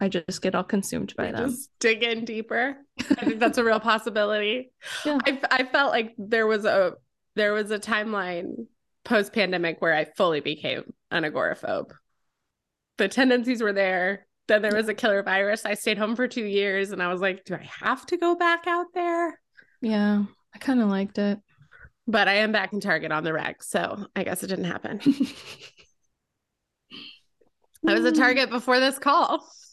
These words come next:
Speaker 1: <laughs> Incredible. Well, that was great.
Speaker 2: Thank you.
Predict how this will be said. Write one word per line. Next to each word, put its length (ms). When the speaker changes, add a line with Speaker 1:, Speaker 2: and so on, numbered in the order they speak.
Speaker 1:
<laughs> 100
Incredible. 680
Well, 120
that 80
was 140
great. 320
Speaker 2:
Thank 260
you. 320